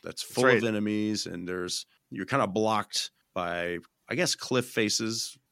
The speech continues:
Speaker 1: to either
Speaker 2: Mm-hmm.
Speaker 1: side.
Speaker 2: Or, you know, the sides of the cave.
Speaker 1: Sure. Yeah. Well, yeah, yeah. <laughs>
Speaker 2: And, uh, there's a lot of turrets in here,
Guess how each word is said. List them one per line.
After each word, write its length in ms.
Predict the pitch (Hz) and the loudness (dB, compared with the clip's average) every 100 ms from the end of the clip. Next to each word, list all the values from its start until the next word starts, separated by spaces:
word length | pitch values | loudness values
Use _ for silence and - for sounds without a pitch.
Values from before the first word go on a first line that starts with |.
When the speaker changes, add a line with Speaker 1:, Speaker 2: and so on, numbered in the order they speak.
| - | -10
Speaker 1:
to 100 | 113 | -4
either 160 | 107 | -2
Speaker 2:
Mm-hmm. 100 | 98 | -2
Speaker 1:
side. 340 | 120 98 95 101 _ _ | 0 0 0 -4 _ _
Speaker 2:
Or, 220 | - 131 127 | 2 4 4
you 80 | 135 | 2
know, 100 | 123 | 2
the 140 | 131 | 2
sides 340 | 120 104 98 98 | -2 4 4 2
of 120 | 110 | -2
the 60 | 92 | -2
cave. 440 | - 80 92 - _ | -2 -4 -4 -10 _
Speaker 1:
Sure. 300 | - - 104 | -6 0 0
Yeah. 220 | 98 110 113 | 0 -2 0
Well, 180 | 98 | -2
yeah, 320 | 82 78 - - - | -2 -6 -10 -8 -2
yeah. 240 | 127 127 - - | -2 -2 -8 -10
<laughs> 200 | - - | -20 0
Speaker 2:
And, 260 | 120 131 131 | 6 6 8
uh, 460 | 131 127 123 123 - - _ - | 10 10 10 8 4 -4 _ 2
there's 160 | 143 | 6
a 20 | |
lot 140 | 151 180 | 8 8
of 80 | - | 6
turrets 400 | - 175 175 170 | 4 6 4 2
in 80 | |
here, 380 | 165 165 165 170 | 2 4 2 -2